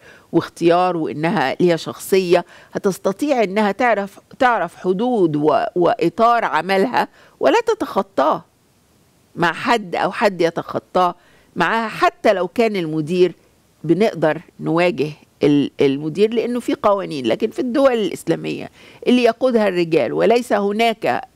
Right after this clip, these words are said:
إطار لل-، قانوني يحمي، وما ربناش الستات على إنها تقدر تقول رأيها، آه طبعًا في مشاكل، بس المشكلة من عندكم مش في بقية العالم. في الغرب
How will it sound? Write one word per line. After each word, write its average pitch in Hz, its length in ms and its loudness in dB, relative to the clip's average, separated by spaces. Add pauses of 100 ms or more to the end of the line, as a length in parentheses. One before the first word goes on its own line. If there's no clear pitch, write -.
إطار 185 480 2
لل-، 165 340 2 (220)
قانوني 190 560 -4 (300)
يحمي، 202 580 -2 (280)
وما 233 180 2
ربناش 226 580 -2
الستات 208 600 0
على 156 280 -2
إنها 185 200 -2
تقدر 190 320 0
تقول 190 340 -2
رأيها، 170 560 2 (760)
آه - 80 2
طبعًا 415 380 -2
في 359 160 -4
مشاكل، 349 480 -8 (800)
بس - 160 0
المشكلة 320 360 2 (100)
من 285 80 0
عندكم 202 460 -2 (400)
مش - 160 -4
في 311 100 -4
بقية - 280 0
العالم. 254 400 0 (2250)
في - 140 2
الغرب 285 380 0